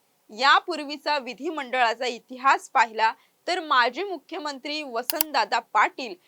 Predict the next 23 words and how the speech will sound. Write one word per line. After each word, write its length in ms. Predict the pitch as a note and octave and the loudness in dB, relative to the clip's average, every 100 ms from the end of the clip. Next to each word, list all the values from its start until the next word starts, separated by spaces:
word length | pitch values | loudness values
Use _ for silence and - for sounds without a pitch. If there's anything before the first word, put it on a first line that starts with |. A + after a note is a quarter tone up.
| _ | _
व 80 | G#3+ | -8
त्यांच्या 400 | B3+ D4+ D4+ F#4 A4 - | -6 -6 -6 -8 -6 -2
पत्नी 420 | E4 - D#4 G#3+ - _ - | -2 -4 -12 -12 -14 _ -10
शालिनी 560 | - C4 C#4 D#4+ E4 E4+ | 0 4 4 2 -4 -6
पाटील 540 | - A3+ C#4+ C#4 G3 - _ - | 0 0 0 -6 -12 -16 _ -10
हे 80 | C#4+ | -4
दोघे 480 | A#3+ A#3+ A#3 F#4+ | 0 0 0 -6
जण 240 | D#4 D4 C#4+ | -4 -8 -6
पण 240 | C#4 C#4+ - - | -4 -4 -8 -2
आमदार 520 | F#3+ G#3+ A3 C#4 D4 | 0 0 2 2 2
राहिले 340 | C#4 B3 A3 | 0 0 -2
होते 380 | A3 - C4 G#4+ _ _ _ | -4 -2 -2 -4 _ _ _
आणि, 420 | G#3+ B3 C#4+ D4 D#4 _ _ - | 0 2 -2 -8 -12 _ _ -4
अ, 200 | A#3 A#3+ - | 0 0 0
ते 100 | F4 | -2
दोघे 440 | C#4 B3+ B3 G#4 | 2 2 2 -2
जण 220 | F#4 F4 D#4+ | -2 -2 0
मात्र 440 | C4+ - A#3 B3+ | 0 0 -4 -4
वेगवेगळ्या 800 | A#3 G#3+ C#4 E4+ D#4+ C4 A3 A3 | -2 2 2 2 0 0 2 0
काळात 480 | C4+ - G#3 F#3+ G#3 - - | 0 2 4 4 2 0 0
आमदार 500 | G3 A3+ A#3 D4 F4 - | 2 2 0 2 2 0
असल्याने 560 | - - C#4+ D#4 F#3+ - _ _ - | -8 -2 0 0 -4 -12 _ _ -10
विधिमंडळात 920 | B3 A3 E4+ G#4 F4+ D#4 D#4 D4+ | -8 -4 -4 -2 -4 0 2 2